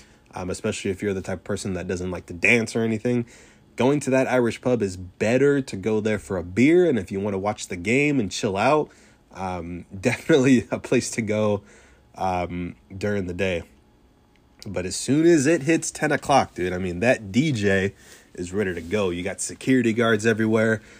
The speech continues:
You got, um, and it just becomes a big club scene. You gotta take off your hat. Dude, I was wearing my, I never wear hats. I, I hate wearing hats, and it's because my hair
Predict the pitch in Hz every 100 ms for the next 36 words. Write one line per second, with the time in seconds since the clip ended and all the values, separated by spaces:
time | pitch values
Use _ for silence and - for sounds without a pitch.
0 | - - - 98 107 104 101 - - -
1 | 90 95 90 82 85 - _ _ - 110
2 | 127 - 120 120 113 107 - - - 123
3 | 104 - 90 85 92 90 - 101 95 -
4 | 87 - 135 131 - - - 143 143 135
5 | 139 117 117 139 170 160 123 101 101 -
6 | - _ _ - 139 147 175 170 160 151
7 | - 139 117 - - - - _ - -
8 | 107 - - 151 - - _ _ - 113
9 | 123 104 104 85 107 104 - - 147 131
10 | 127 131 - 180 135 135